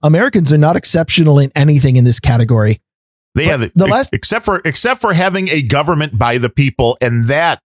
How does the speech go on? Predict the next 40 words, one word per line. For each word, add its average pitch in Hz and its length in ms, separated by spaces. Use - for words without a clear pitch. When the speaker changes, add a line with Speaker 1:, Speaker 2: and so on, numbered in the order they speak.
Speaker 2:
is 185 220
the 196 120
sad 202 480
part, 147 440
because 139 320
that's 175 300
what 185 120
these 165 180
people 175 340
are 135 180
fighting 139 300
Speaker 1:
Yeah, 120 100
that's 123 100
racist. 135 500
Speaker 2:
to 160 180
abolish. 98 540
That 131 200
is 135 140
what 139 340
is 147 160
happening. 123 680
The 113 180
people, 165 420
I 160 80
mean, 165 160
it's, 165 220
it's 170 200
weird 117 680
when 123 680
you 110 200
have 120 380
Speaker 1:
And 135 100
Speaker 2:
people 135 160
like 135 180
the 156 80
mayor 139 320
of 131 100
New 143 120
York 147 260
City, 170 480